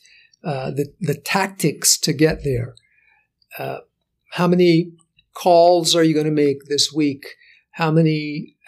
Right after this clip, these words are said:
handwritten note cards are you gonna write? Uh, are you gonna visit anyone at the new house that they just bought that you put 'em in?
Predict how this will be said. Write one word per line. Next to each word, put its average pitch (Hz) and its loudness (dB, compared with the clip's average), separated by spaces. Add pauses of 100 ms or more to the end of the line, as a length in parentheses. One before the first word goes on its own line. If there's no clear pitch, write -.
handwritten 156 0
note 180 2
cards 147 0
are 147 4
you 139 -2
gonna 139 -4
write? 139 -4 (640)
Uh, 156 -6
are 151 -2
you 156 -2
gonna 156 0 (360)
visit 180 2
anyone 165 0
at 170 -8
the 170 0
new 170 6
house 160 2
that 165 -4
they 160 0
just 147 -2
bought 151 -2
that 151 -4
you 165 4
put 165 2
'em 151 -2
in? 156 -2